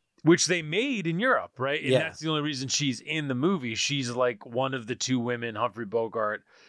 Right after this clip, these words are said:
Speaker 1: is competing for. I believe the other one's Jennifer Jones. And so, like, she's one of these actresses who kind of got shit on her whole career because she was too pretty, kind of.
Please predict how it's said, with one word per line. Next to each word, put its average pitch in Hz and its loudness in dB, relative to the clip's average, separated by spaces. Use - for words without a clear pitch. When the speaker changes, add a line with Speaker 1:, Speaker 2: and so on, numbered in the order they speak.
Speaker 1:
is 113 -2
competing 123 0
for. 113 0
I - -2
believe 117 -2
the 110 -2
other 113 -2
one's 107 -10
Jennifer 104 -6
Jones. 101 -6
And 135 -2
so, 156 2
like, 131 -2
she's 269 6
one 175 2
of 226 0
these 156 0
actresses 165 0
who 151 0
kind 294 4
of 311 4
got 180 0
shit 254 2
on 226 2
her 151 0
whole 143 -2
career 170 0
because 156 0
she - 2
was 120 -2
too 165 -2
pretty, 156 0
kind 175 -2
of. 104 -10